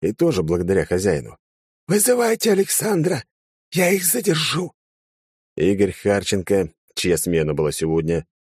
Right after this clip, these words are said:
и который думал, что пропустит самое интересное, нахмурился и отдал приказ занять глухую оборону. Он помнил приказ Галактионова: «В случае Ч П слушайтесь Одина и вызывайте меня».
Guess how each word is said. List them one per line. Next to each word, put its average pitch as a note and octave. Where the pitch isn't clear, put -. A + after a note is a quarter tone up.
и B2+
который C3+
думал, A#2
что D#2
пропустит G#2+
самое E2+
интересное, B2+
нахмурился C#3+
и B2+
отдал C3+
приказ C3
занять F2+
глухую D#2
оборону. B1
Он A#2+
помнил B2+
приказ D#2+
Галактионова: E2
«В -
случае F2
Ч D#2
П G2+
слушайтесь F2
Одина G2+
и G2+
вызывайте D#2+
меня». F2+